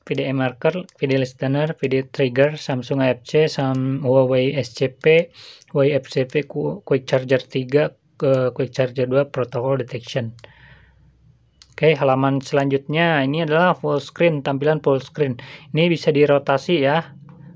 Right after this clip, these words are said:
tampilannya kita rotasi. Nah, bisa begini. Kemudian kita masuk ke halaman menu utama, ikut, eh, seperti rotasi yang sebelumnya. Jadi rotasi adanya di halaman ini. Tekan.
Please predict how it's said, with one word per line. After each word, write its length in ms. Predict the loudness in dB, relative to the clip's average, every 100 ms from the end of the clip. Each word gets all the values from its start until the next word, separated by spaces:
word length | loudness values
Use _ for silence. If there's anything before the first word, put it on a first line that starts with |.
| -16
tampilannya 720 | -8 -4 0 2 2 0 -2
kita 320 | -4 -4 0 0 2 0 -2 -2
rotasi. 640 | -2 0 0 -2 -8 -6 -4
Nah, 400 | -2 -2 -4 -6
bisa 320 | -4 0 0
begini. 640 | -2 -6 -6 -4 -6 -8 -10 -16 -20 -20 -20 -20 -20 -20 _ _ _ -12
Kemudian 240 | -2 2 2
kita 560 | 0 0 2 2 0
masuk 320 | -2 0 -2 0
ke 80 |
halaman 400 | 0 0 0 0
menu 240 | 0 -2 -2
utama, 480 | 0 2 0 -2 -8 -20 _ -20
ikut, 320 | 0 0 0 _ _ -4
eh, 240 | 0 2 0
seperti 640 | -2 -4 -4 -4 -4 0
rotasi 480 | 0 0 -2 -4 -4
yang 240 | -2 -2
sebelumnya. 400 | -4 -4 -4 -4 -10 -20 -8
Jadi 160 | 2 6
rotasi 480 | 6 2 -2 -2 -2
adanya 480 | -2 -2 -2 -4 -4
di 480 | -2 0 0 -2 -8 -20 -20 -20 -14
halaman 400 | -2 0 2 0
ini. 240 | 0 -2 -2 -8 -20 -20 -20 -12
Tekan. 320 | -4 -2 -2